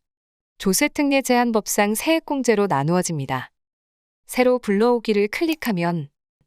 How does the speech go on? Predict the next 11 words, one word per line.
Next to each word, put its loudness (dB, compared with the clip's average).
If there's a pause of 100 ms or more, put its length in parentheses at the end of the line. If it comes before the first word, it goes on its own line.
(200)
각 -2
서식에 2
작성된 -2
세액 0
공제 -2
내역이 -2
자동으로 -2
반영되고 -4 (480)
사업자 0
등록번호가 0
필수값인 -4